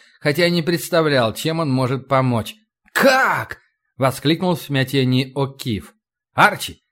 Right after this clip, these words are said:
а где же наше прославленное сан-анджелосское гостеприимство?" "Дело не в гостеприимстве, Патрик. Мы просто не в состоянии помочь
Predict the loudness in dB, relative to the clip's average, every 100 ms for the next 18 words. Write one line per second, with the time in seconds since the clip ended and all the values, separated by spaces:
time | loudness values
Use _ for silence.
0 | -6 -6 0 0 2 0 0 -2 -2 -2
1 | -2 -2 -2 -2 -4 -6 -10 0 0 0
2 | -4 -4 -2 -2 0 0 -2 -4 -4 -6
3 | -6 -2 0 2 -2 -4 -12 -12 _ _
4 | -12 -2 2 2 2 2 2 2 0 2
5 | 2 2 2 2 0 -4 -14 -18 _ -2
6 | -2 -2 -12 -20 -20 -14 -2 0 2 2
7 | 0 -2 -2 0 0 0 0 -2 -4 -2
8 | -2 0 -2 -4